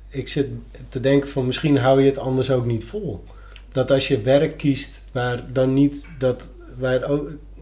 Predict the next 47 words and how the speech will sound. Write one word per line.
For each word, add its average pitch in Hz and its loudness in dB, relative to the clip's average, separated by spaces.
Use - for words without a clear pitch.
ja, 147 0
je, 127 -2
je 139 6
vrijheid, 151 4
zeg 160 0
maar, 143 4
de 139 2
beperking 147 2
zit 135 0
op 117 -4
dat 131 0
moment 131 0
in 127 -2
je 127 2
moet 147 4
werken. 135 0
En 127 -2
als 127 0
je 135 -4
dan 131 2
ook 160 2
nog 165 4
eens 123 -6
iets 143 -2
kiest 160 2
waar 123 -2
helemaal 143 2
je 123 0
hart 127 -2
niet 120 -4
ligt, 113 -6
waar 123 -2
je 120 0
niks 156 0
mee 123 0
hebt. 107 -6
En 123 -2
het 123 0
is 135 0
niet 147 6
dat 120 0
jij, 123 2
eh, 117 -6
hebt 123 -10
gekozen 123 -2
dat 120 -4
je 117 0